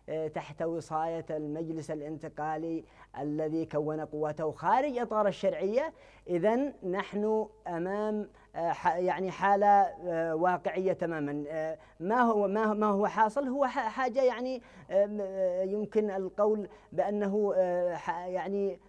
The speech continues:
آه، ما، ما ك-، ما كان، ما كان، ما كان، ما كان لنا أن نتوقع أكثر من هذا. حالة الارتهان هي نتيجة لغياب، يعني لغياب ال-، مؤسسة الرئاسة، لغياب الحكومة، لغياب الح-، ال-، ال-، كذا، و-، يعني جعل، آه، اليوم رجال الدولة مغيبون عن، عن،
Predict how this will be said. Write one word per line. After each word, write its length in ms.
آه، 500
ما، 300
ما 200
ك-، 120
ما 180
كان، 340
ما 100
كان، 240
ما 80
كان، 320
ما 80
كان 220
لنا 240
أن 100
نتوقع 460
أكثر 240
من 140
هذا. 360
حالة 320
الارتهان 460
هي 160
نتيجة 420
لغياب، 500
يعني 300
لغياب 420
ال-، 460
مؤسسة 460
الرئاسة، 420
لغياب 320
الحكومة، 520
لغياب 280
الح-، 140
ال-، 320
ال-، 300
كذا، 240
و-، 120
يعني 500
جعل، 460
آه، 200
اليوم 380
رجال 320
الدولة 300
مغيبون 580
عن، 240
عن، 360